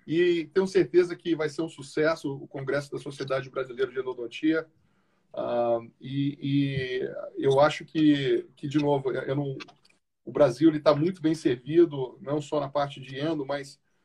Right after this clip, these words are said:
ah, uma coisa que eu falo pra você, Daniel, é que ele tá muito bem servido também porque ele tem pessoas igual você que tá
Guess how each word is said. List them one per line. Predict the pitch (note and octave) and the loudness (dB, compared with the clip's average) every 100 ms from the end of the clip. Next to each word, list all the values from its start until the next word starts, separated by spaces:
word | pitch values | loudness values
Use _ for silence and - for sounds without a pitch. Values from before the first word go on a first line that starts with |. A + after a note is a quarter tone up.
| _ _ - | _ _ -6
ah, | C3 C#3 | -4 -2
uma | C#3+ | 0
coisa | E3 D3+ | -2 -2
que | |
eu | - | -2
falo | D#3 | 0
pra | D3+ | 0
você, | C#3+ C#3 E3 E3+ | -2 2 2 2
Daniel, | D3+ D3 C3+ C3 | 0 -2 -2 -2
é | C3+ | -4
que | D#3+ | -2
ele | D3+ | -2
tá | D3+ D3 | 0 -2
muito | D3 D3 | -2 -2
bem | D#3 | -2
servido | D3+ C3+ C#3+ | 0 0 0
também | D3+ C3+ C#3 | 0 -2 -2
porque | D#3 D3+ D#3 | -6 -6 -4
ele | D#3 | -4
tem | D3 D3+ D#3+ D#3 C#3 C#3 _ _ _ _ | -2 0 0 -2 -8 -14 _ _ _ _
pessoas | D3+ C#3+ D3+ D3+ | -6 -2 -2 -2
igual | C#3+ D3 | 0 0
você | C3 - D3+ D#3 | 0 -4 0 0
que | D3+ C#3+ | -2 -8
tá | C#3 C3+ C3+ B2+ A#2+ A2+ | -4 -2 -2 -4 -8 -12